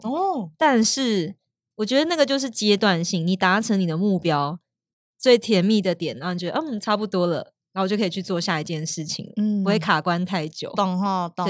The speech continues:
Speaker 1: 吼，
Speaker 2: 对。
Speaker 1: 这很重要。所以以后遇到 Lily 的话，记得带环保筷。
Speaker 2: <laughs> 讲究环保的人。
Speaker 1: 对，好，最后可不可以用一款茶品来代表水瓶座的女生，以及为什么要选这一款？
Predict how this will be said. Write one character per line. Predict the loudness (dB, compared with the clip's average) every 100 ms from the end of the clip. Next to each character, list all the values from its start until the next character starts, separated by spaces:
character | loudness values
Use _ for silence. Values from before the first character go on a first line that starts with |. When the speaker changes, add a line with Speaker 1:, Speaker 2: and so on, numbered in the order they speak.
| 0
Speaker 1:
吼， | 0 -4 -6
Speaker 2:
对。 | -6
Speaker 1:
这 | -2
很 | 0 -2
重 | -4 -4 -4
要。 | -4 -6
所 | -2 0
以 | 2
以 |
后 | 2 -2
遇 |
到 | 0 0
Lily | 0 -4 -6
的 | -2
话， | -2
记 | -2
得 | -4
带 | -2 -4
环 | -4
保 | -8 -10
筷。 | -8 -10 -4
Speaker 2:
<laughs> | -2 2 2 6 6 6 6 4 2 0 0 -2 -2 -4 0
讲 | 0 2
究 | 4 4
环 | 6 4 4
保 | 4 4
的 | 2
人。 | 0 0
Speaker 1:
对， | -2 -10 0 2
好， | 2
最 | 0 -2
后 | 2 2
可 | 4
不 | 0
可 | 0
以 |
用 | 0 -4
一 | -8
款 | -4 -4 -4
茶 | -6 -4 -4
品 | -4 -10 -12 -16 -20 -18
来 | -2 -2
代 | 0 -2 -2
表 | -4 -6 -6
水 | -6 -10
瓶 | -8 -10
座 | -8
的 | -8
女 | -10 -14
生， | -12 -12 -12
以 |
及 | -12 -10
为 | -6 -6
什 | -6
么 | -8
要 | -8
选 | -8 -10 -12
这 | -14 -14
一 |
款？ | -14 -16 -16